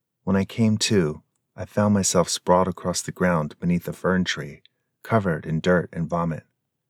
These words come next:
I couldn't comfortably get high for quite a while after that. Here's a high thought I once wrote down. "I don't want to take any kind of official stand against marijuana or drugs.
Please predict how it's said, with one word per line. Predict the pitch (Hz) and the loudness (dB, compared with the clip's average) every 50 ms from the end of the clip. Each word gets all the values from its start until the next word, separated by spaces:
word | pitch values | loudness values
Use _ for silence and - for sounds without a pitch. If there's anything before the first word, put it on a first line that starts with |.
| _ _ _ _ _ _ _ _ _ _ _ _ - | _ _ _ _ _ _ _ _ _ _ _ _ -8
I | 107 104 | -8 -8
couldn't | - - - 147 151 147 - | -4 0 0 2 2 0 -2
comfortably | - - - 117 113 - - 98 - - 87 85 | -2 0 0 0 0 0 -4 -6 -2 -2 -2 -2
get | - - 87 76 - - | 0 -2 -2 -2 -2 -2
high | - 98 92 87 82 | -2 -2 0 0 -2
for | 80 - - 82 76 | -4 -4 -2 -2 -2
quite | - - - - 104 117 110 | -4 -6 -8 -6 -4 -2 -2
a | 95 | -2
while | 82 87 95 95 87 78 76 | -2 0 0 0 0 0 -2
after | 71 - - - | -4 -8 -12 -14
that. | 71 71 73 73 67 - _ _ _ _ _ _ _ _ _ _ _ _ _ _ _ _ _ _ _ _ | -12 -10 -12 -12 -14 -16 _ _ _ _ _ _ _ _ _ _ _ _ _ _ _ _ _ _ _ _
Here's | _ - - 123 117 120 - | _ -4 0 0 2 2 2
a | 113 101 - | 0 0 0
high | 104 95 95 | 2 0 0
thought | 92 - - 95 87 80 76 76 - | 0 -2 -2 0 0 0 -2 -4 -6
I | - 90 | -6 -4
once | 82 80 82 78 76 - | -2 0 0 -2 -2 -2
wrote | - 82 78 - | -4 -4 -4 -4
down. | - 82 80 76 73 73 - _ _ _ _ _ _ _ _ _ _ _ _ _ _ _ _ _ _ _ _ _ _ _ _ - | -8 -10 -10 -10 -12 -14 -18 _ _ _ _ _ _ _ _ _ _ _ _ _ _ _ _ _ _ _ _ _ _ _ _ -2
"I | 107 113 | 0 2
don't | 135 131 - | 2 2 2
want | - 113 107 98 - | 2 2 2 2 0
to | 95 | -2
take | 87 - - 98 85 82 - - - | -4 -2 -2 -2 -2 -2 -4 -4 -4
any | 95 95 104 98 | 0 0 0 0
kind | - - 107 95 | 0 0 -2 -2
of | 87 82 | 0 -2
official | 85 82 - - - 107 - - 98 92 | -6 -8 -4 -2 0 2 2 4 2 2
stand | - - - - - 98 98 95 87 82 80 - | 2 0 0 0 0 0 0 0 0 0 -2 -4
against | - 90 87 87 - 98 98 85 76 - - - - | -6 -8 -8 -6 -2 -2 -2 -2 -2 -4 -8 -8 -4
marijuana | 90 87 87 85 85 82 85 85 85 76 76 71 | -2 -2 0 0 0 2 2 0 0 -2 -4 -8
or | - 78 73 | -10 -12 -10
drugs. | - - 85 80 78 76 76 - - - | -6 -4 -4 -4 -4 -6 -10 -12 -14 -16